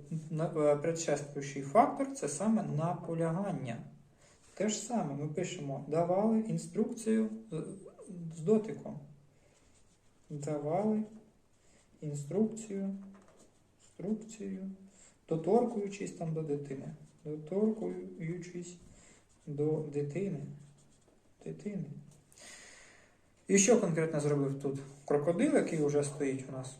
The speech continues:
вже повернувся сюди, він почав кричать, падать. Так і пише. Кричав, кричить, падає, падає, соває ногами.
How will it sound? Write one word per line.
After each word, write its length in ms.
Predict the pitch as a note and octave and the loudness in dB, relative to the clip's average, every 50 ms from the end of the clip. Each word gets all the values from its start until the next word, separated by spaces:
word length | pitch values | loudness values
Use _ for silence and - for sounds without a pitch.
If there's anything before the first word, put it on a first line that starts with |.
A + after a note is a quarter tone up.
| - | -12
вже 220 | E3+ C#3+ - - C3+ - - | -10 -10 -8 -8 -10 -10 0
повернувся 720 | - D3 C#3 C#3+ D#3 E3+ G#3 B3 C4 - - - F#3+ F3 | 2 6 6 8 8 8 6 4 2 0 -4 -6 -6 -8
сюди, 420 | - - - E3+ D#3+ D#3 D3+ D3+ D#3 | -8 -8 -10 -6 -4 -2 -2 0 0
він 220 | A3+ A#3 F#3 D3+ | 0 0 0 0
почав 380 | C#3+ D3 D3 - - - - - | -2 -2 -4 -6 -8 -10 -10 -4
кричать, 880 | - - F#3+ A3 B3 - - - - G#3+ A#3 C#4+ D#4 D#4 D4+ - - - - - - - - - - - - | 2 6 8 8 8 8 4 4 4 6 4 4 4 0 -2 -4 -6 -8 -6 -6 -6 -6 -8 -12 -16 -14 -2
падать. 580 | - D#3 D3+ C3+ B2 - - - - - - - - _ _ _ - - - | 4 4 6 6 4 2 -4 -8 -12 -14 -18 -20 -20 _ _ _ -20 -6 -2
Так 240 | E3 G#3+ - - | 0 0 0 0
і 60 | C#3 B2+ | -4 -6
пише. 360 | C3+ - - D3 C#3+ - - - - - - - - _ | -6 -6 -8 -8 -8 -8 -12 -14 -20 -20 -20 -20 -20 _
Кричав, 1040 | - - - G#3 B3+ C4 B3+ A#3+ - - - - G3 A3 B3 B3+ B3+ B3 B3 B3 B3+ - - _ _ _ _ _ _ _ _ _ _ _ _ _ _ _ _ _ _ - - | -8 -4 -2 0 0 0 -2 -6 -8 -8 -4 0 2 2 2 0 -2 -4 -6 -8 -10 -14 -20 _ _ _ _ _ _ _ _ _ _ _ _ _ _ _ _ _ _ -20 -12
кричить, 600 | - E3+ D#3+ - - - A#3 B3+ - - - - - - - _ - _ _ _ _ - | -10 -8 -8 -6 -2 -2 -2 -2 -2 -8 -10 -12 -18 -20 -20 _ -20 _ _ _ _ -6
падає, 600 | - E3 F#3 G#3 A3+ A3+ G#3+ G#3+ G#3+ G#3 G#3 G#3 G#3 G#3 - - - - - _ _ _ _ _ _ _ _ _ _ _ | -2 0 2 2 2 2 2 2 2 0 0 -4 -8 -14 -16 -20 -20 -20 -20 _ _ _ _ _ _ _ _ _ _ _
падає, 580 | - D#3 F3+ G3+ G#3+ G#3 G3 G3 F#3+ F3+ F3+ F3+ F3+ - - - - - - | -2 0 0 0 0 0 -2 -2 -4 -4 -6 -10 -12 -14 -16 -20 -20 -20 -6
соває 420 | - D#3+ E3 F3 E3+ E3 D#3+ D#3+ D#3 | 0 2 2 4 2 2 0 0 -2
ногами. 500 | C#3+ C#3+ C#3 C#3+ C#3 C#3 C3 C3 B2 | -4 -6 -6 -4 -6 -6 -8 -8 -10